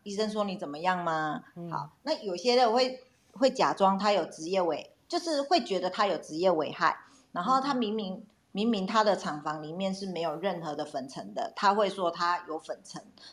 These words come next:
Speaker 1: 他的鼻腔里面都是黑的，然后，呃，耳鼻喉科医师就跟他说，“哎，这个跟你工作很，很相关哦，”然后怎么样，怎么样，怎么样，因为医-，耳鼻喉科，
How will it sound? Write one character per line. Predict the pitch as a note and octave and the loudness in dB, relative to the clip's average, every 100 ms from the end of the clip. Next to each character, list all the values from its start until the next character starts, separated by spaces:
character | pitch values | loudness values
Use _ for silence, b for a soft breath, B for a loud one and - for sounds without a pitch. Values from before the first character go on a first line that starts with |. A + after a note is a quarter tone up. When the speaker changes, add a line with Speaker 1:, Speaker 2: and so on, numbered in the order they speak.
| B | B
Speaker 1:
他 | G3 | 4
的 | G3 F3+ D3 C#3 A#2+ A#2+ - | 6 6 4 2 -2 -4 -6
鼻 | F3 | -8
腔 | E3+ G3+ G3 | 0 2 2
里 | D#3 | 0
面 | F#3 E3+ | 0 2
都 | E3+ | 2
是 | F3 F#3+ | 2 2
黑 | F#3+ F3 E3 | 4 4 6
的， | D#3+ - B B | 4 4 B B
然 | E3 | 2
后， | E3+ G#3+ G3 F#3 F3 D#3+ B2+ - | 6 6 6 6 4 2 -4 -8
呃， | D#3 C#3+ C3+ | -10 -10 -6
耳 | E3+ | -6
鼻 | E3+ F#3 | -4 -2
喉 | G3 | -2
科 | G3 A#3 A3 | 0 0 -2
医 | A3 | -4
师 | A3+ A3 A3 A3 | -6 -2 -2 -2
就 | A3 | 0
跟 | G#3+ G#3 | 0 0
他 | G#3+ | 0
说 | A#3 A#3 B G4 | -2 -4 B 2
，“哎， | E4 | 2
这 | - D#4 | 4 0
个 | G3+ F3+ - | 0 -4 0
跟 | A3+ | 2
你 | A#3 G3 | 4 2
工 | - G3+ | 0 0
作 | G3+ A#3 | 2 0
很， | - E3 D#3 - | 0 -8 -8 -12
很 | E3 D3 | -10 -4
相 | F#3+ F3 G3 | -2 0 4
关 | F3+ E3+ | 4 4
哦，” | E3+ D3+ D#3 D3+ | -2 -2 -2 -2
然 | E3 | 2
后 | G3+ | 0
怎 | D#3+ | 0
么 | F3 | -2
样， | F#3+ | -2
怎 | D3+ | -2
么 | D#3 | -8
样， | D#3+ D#3 | -6 -6
怎 | |
么 | - | -8
样， | C#3+ | -2
因 | A#3+ | 0
为 | A#3+ B B _ | 0 B B _
医-， | A3+ - - | -10 -8 -2
耳 | E3+ | -2
鼻 | F3 G3 | 2 4
喉 | F#3+ | 4
科， | G3 G3+ G3 | 6 4 2